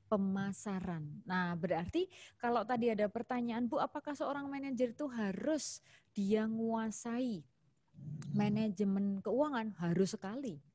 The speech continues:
Karena nanti kalau dia hanya nguasai S D M-nya, hanya nguasai produksinya, hanya nguasai marketingnya, tapi dia nggak nguasai keuangannya, bisa jadi perusahaan yang dia kelola nanti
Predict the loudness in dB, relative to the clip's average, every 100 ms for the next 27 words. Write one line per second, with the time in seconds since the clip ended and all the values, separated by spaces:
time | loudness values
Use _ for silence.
0 | _ _ -20 -16 0 2 2 -2 -2 -2
1 | -2 0 2 2 2 0 0 0 0 -2
2 | 0 0 2 2 2 2 0 0 -2 -4
3 | -8 -14 -4 2 4 4 2 2 0 -2
4 | 0 0 0 2 0 -2 -2 0 0 0
5 | 0 0 2 2 0 0 0 -2 -2 -2
6 | -2 -2 -4 -4 -2 0 0 -4 -14 -6
7 | -4 -2 -2 2 2 2 0 0 -2 -2
8 | -2 -4 0 0 2 0 0 0 0 0
9 | -2 -8 -16 -2 0 4 4 2 0 0
10 | 0 0 0 -2 -2 0 0 0 0 2
11 | 0 0 -2 -2 -2 -4 -6 -6 -2 -2